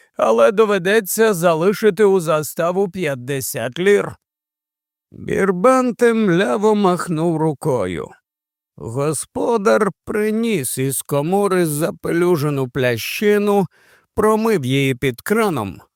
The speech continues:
а тоді через лійку наповнив із великого обплетеного бутля. На завершення забив у горлечко почорнілий корок.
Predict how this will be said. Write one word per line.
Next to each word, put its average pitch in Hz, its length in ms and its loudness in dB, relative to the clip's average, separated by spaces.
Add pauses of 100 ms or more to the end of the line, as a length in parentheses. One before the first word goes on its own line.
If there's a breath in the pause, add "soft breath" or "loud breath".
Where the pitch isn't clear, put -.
(100)
а 165 140 -2 (140)
тоді 160 480 0 (400)
через 202 520 -2
лійку 208 520 0
наповнив 180 920 0
із 139 260 -2
великого 165 840 2
обплетеного 147 920 -2
бутля. 110 640 -6 (420)
На 143 280 -6
завершення 196 1160 0
забив 175 760 -2
у 160 240 -2
горлечко 180 1000 0
почорнілий 131 1160 -4
корок. - 800 -8